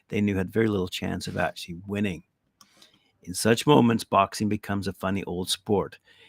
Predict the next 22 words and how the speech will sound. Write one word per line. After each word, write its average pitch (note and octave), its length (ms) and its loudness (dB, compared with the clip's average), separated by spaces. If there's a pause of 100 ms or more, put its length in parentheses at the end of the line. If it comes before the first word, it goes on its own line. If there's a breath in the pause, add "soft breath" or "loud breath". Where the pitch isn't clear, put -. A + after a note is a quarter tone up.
(140 soft breath)
even A2+ 240 6
more G#2 200 6
so G2 300 2
than F#2 160 -2
usual, G2 320 -2
because F#2 420 -6
while G2 280 2
daring G#2+ 380 2
to - 120 -8
be C3 80 2
great A2 240 0
sounds F#2+ 300 -4
like F2+ 120 -10
an - 60 -12 (220)
ignorant A2+ 320 0
eye G2+ 300 0
and G2+ 120 -2
ear, G2 260 -2 (300 loud breath)
a - 60 -10
positive, G2+ 440 2
commendable G2 440 0
ma-, F#2 240 -2